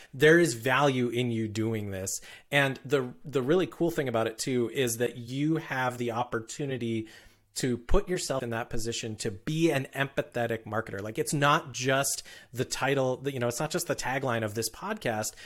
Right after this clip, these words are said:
of marketing for thinking, feeling humans. You are marketing your business and your nonprofit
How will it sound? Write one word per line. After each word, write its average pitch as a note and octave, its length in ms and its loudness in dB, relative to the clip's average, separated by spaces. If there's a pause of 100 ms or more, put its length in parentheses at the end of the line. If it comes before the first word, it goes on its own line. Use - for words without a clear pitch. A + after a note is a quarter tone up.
(180)
of B2+ 180 4
marketing C3 380 0
for B2 140 -6
thinking, C3 400 -4
feeling B2 340 -4
humans. A#2 480 -4 (240)
You G#3 480 6
are E3 160 6
marketing E3 640 2
your B2+ 200 4
business D#3 560 0
and A2 160 -2
your B2 160 2
nonprofit A2+ 580 -2